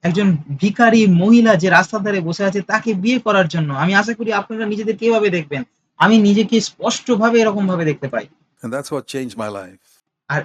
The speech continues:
Speaker 1: এটাই আমার জীবনকে পরিবর্তন করেছে।
Speaker 2: That's what made me immensely grateful to Christ and
Speaker 1: আর এটাই আমাকে প্রভু যিশুর জন্য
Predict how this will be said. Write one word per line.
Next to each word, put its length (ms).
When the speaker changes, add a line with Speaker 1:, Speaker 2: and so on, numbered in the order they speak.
Speaker 1:
এটাই 300
আমার 220
জীবনকে 380
পরিবর্তন 520
করেছে। 340
Speaker 2:
That's 240
what 120
made 180
me 120
immensely 640
grateful 460
to 80
Christ 420
and 120
Speaker 1:
আর 220
এটাই 280
আমাকে 400
প্রভু 280
যিশুর 340
জন্য 500